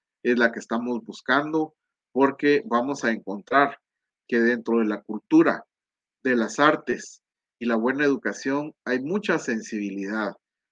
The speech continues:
Y esa sensibilidad es reconocer los pequeños detalles de la vida, poderlos enfrentar y poder reconocer desde, por ejemplo, el aleteo de un colibrí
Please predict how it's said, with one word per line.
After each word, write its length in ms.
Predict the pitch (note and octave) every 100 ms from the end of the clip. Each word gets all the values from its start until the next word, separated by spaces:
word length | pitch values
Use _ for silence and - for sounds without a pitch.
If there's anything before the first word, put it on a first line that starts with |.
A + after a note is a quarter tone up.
| _ _ -
Y 180 | A2+ C3
esa 220 | C#3+ C#3+
sensibilidad 960 | C3 A2+ - G#2 G2+ G#2 A2 B2+ C3+
es 200 | B2+ A2+ A#2
reconocer 680 | B2 A2 G#2+ G2 - D#3 G3
los 220 | F3 -
pequeños 580 | - - C3 C#3+ C3 -
detalles 480 | G#2 - B2 C3 A#2+
de 120 | G#2+
la 120 | F#2+
vida, 420 | A2 C#3 E3+ E3+ E3+ _ _ _ _ _
poderlos 480 | - A#2+ B2+ C#3 -
enfrentar 720 | A#2+ A2+ G2+ G2 - C#3 D#3+ - _ - - -
y 140 | B2
poder 460 | A2+ A#2 B2 C#3 -
reconocer 960 | A2+ C3 - C3 A#2+ - D#3+ F3+ F3 - _ _ _ _
desde, 540 | - C#3+ C3+ A#2 A2+ A#2
por 220 | A#2 A2+
ejemplo, 400 | A2 D3 D#3+ D#3+
el 100 | C3
aleteo 540 | A2+ G#2+ - C#3 C#3+
de 80 | C#3+
un 120 | D#3
colibrí 600 | D#3 C3+ A#2 A2 D3+ A3